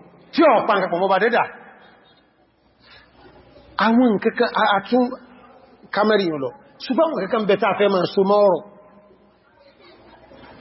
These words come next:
Ṣé báyìí náà lè, tí a bá ti lè gbọ̀nà ikú, a ní tún tí ń bá bọ̀ náà wò? Sọ́lọ́ ń sọ bẹ́ẹ̀ fa. Hàn, ní táwọn afá ń fa mara wọn lọ́nu. Tí wọ́n bá pààyàn,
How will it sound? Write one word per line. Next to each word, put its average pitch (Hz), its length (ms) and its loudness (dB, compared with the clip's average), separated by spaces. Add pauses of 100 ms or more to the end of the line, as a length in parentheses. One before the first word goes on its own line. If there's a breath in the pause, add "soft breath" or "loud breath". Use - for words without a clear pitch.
(480)
Ṣé - 260 0
báyìí 392 320 2
náà 339 220 2
lè, 240 200 0 (120)
tí - 120 -4
a 349 120 0
bá 277 120 2
ti 254 160 -4
lè 240 160 0 (200)
gbọ̀nà 190 340 0
ikú, 185 280 -6 (840)
a 233 140 0 (120)
ní 175 200 -2 (120)
tún 240 280 -4
tí 214 140 -6
ń 233 100 0
bá 226 140 4
bọ̀ 226 200 2
náà 180 180 -2
wò? 196 140 -2 (1080)
Sọ́lọ́ 214 240 0
ń 180 60 0
sọ 165 100 0
bẹ́ẹ̀ 175 180 2
fa. 147 120 -2 (1600)
Hàn, 156 240 -2
ní 156 140 -4
táwọn 196 220 2
afá 156 160 -2
ń 151 120 -4
fa - 120 -2
mara 139 180 -2
wọn 135 100 -4
lọ́nu. 147 200 -4 (840 loud breath)
Tí - 140 -2
wọ́n 285 200 4
bá 269 160 2
pààyàn, 262 520 0